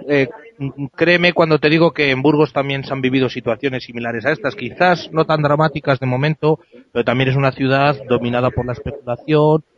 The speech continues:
dominada por intereses urbanísticos con, con oscuros intereses,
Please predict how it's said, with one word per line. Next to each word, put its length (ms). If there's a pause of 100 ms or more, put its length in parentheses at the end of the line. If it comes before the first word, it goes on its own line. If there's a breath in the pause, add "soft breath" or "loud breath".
(140)
dominada 360
por 120
intereses 760 (320)
urbanísticos 840
con, 400
con 220
oscuros 500
intereses, 640